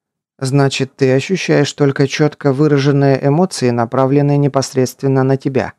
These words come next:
Это хорошо, иначе бы спятил ощущать всех вокруг. Это может быть полезно, особенно в том ключе, что за тобой охотится братина". "Пожалуй", ответил Константин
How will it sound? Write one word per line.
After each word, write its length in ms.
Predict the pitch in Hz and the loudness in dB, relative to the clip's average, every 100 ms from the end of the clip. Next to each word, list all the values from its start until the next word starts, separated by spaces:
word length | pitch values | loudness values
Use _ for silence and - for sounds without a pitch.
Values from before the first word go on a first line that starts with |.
| _ _ _ _ _ _ - | _ _ _ _ _ _ -4
Это 220 | 156 220 | -2 -2
хорошо, 600 | - 208 180 127 113 113 - - | -2 -4 -2 0 0 -2 -10 -2
иначе 480 | 139 135 131 - | 0 2 0 -2
бы 180 | 123 127 | 0 0
спятил 540 | 123 - 170 185 170 113 | -2 -4 -4 -2 -2 -4
ощущать 500 | 101 127 - 113 107 | -6 -10 -8 -10 -10
всех 320 | - 120 - | -6 -6 -2
вокруг. 460 | 120 - 98 - _ _ _ _ _ _ | -4 -4 -12 -14 _ _ _ _ _ _
Это 180 | 123 120 | -6 -2
может 300 | 123 123 123 | 0 0 -2
быть 220 | 123 123 | -2 -4
полезно, 520 | - 131 135 104 104 98 | -2 0 2 0 -4 -10
особенно 420 | - 131 135 127 | -4 -2 0 0
в 80 | - | -2
том 180 | 131 | -2
ключе, 460 | 123 123 123 - 139 | -2 -4 -4 0 -2
что 260 | - - 107 | -2 -12 -8
за 160 | 117 | -8
тобой 340 | 113 117 131 120 | -6 -2 0 0
охотится 600 | 110 123 - - - 107 | 0 -4 -4 -12 -6 -4
братина". 500 | 131 123 - 107 - _ _ _ _ _ _ _ _ _ _ _ _ - | 0 -2 -4 -16 -16 _ _ _ _ _ _ _ _ _ _ _ _ -6
"Пожалуй", 640 | 160 185 139 135 123 - _ - | -2 2 2 4 2 -4 _ -10
ответил 480 | 117 117 104 104 101 | -6 -4 -4 -6 -8
Константин 640 | 104 - 113 117 190 202 | -10 -6 -8 -2 0 0